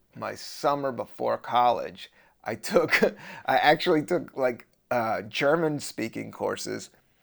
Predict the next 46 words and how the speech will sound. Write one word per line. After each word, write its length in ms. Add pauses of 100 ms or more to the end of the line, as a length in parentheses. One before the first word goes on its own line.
(2000)
and 460 (440)
a 60
couple 340
other 220
courses 920
just 540 (340)
to 80
get 220
credits 340
and 140
just 160
to 80
be 180
out 140
of 60
my 100
mom's 380
house 280
in 120
D 180
C 260
for 200
a 40
few 200
months. 260
So 80
I 60
took 280
summer 340
school 500 (280)
in 140
Charlottesville, 680
and 100
it 80
was 120
a 40
blast. 540
I 40
got 200
to 80
hang 240
out 200
there 140
the 100
summer 320
before 540